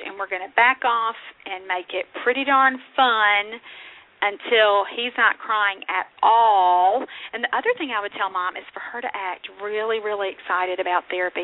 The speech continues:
and to say really positive things in between. You know, "Aren't you excited that she's coming? Oh, my goodness, what will she bring for you today? Oh, you're gonna have so much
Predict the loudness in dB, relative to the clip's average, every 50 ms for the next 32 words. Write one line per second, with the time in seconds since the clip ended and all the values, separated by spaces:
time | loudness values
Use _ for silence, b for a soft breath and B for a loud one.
0 | -8 -8 -8 -8 -8 -4 -2 0 0 0 -4 -4 -2 -2 0 0 0 -2 -4 0
1 | 2 2 2 2 2 -2 -4 -6 -8 -8 -8 _ -10 -10 -10 -10 -12 -14 -16 -18
2 | -20 -20 -20 B B B B B B B B -6 -4 -2 0 -2 -2 -2 -4 -6
3 | -10 -12 -14 -10 -8 -4 -4 -4 -2 0 0 0 0 -2 -4 -4 -2 -2 0 0
4 | 0 0 -2 -4 -4 -4 -6 -6 -4 -6 -6 -6 -10 -10 -6 -4 -2 -2 -2 -2
5 | -2 -4 -4 -4 -6 -6 -8 -6 -2 0 0 0 0 -2 -4 -4 -2 -4 -4 -2
6 | -2 -4 -4 0 2 2 2 2 -2 -6 -8 -8 -10 -12 -10 -10 -10 -10 -10 -6
7 | -6 -6 -4 -4 -2 -2 -2 -2 0 2 2 2 2 0 0 0 2 2 2 2
8 | 2 2 0 -2 -2 -2 -2 -2 -2 -4 -4 -2 -2 -2 -2 -2 -6 -6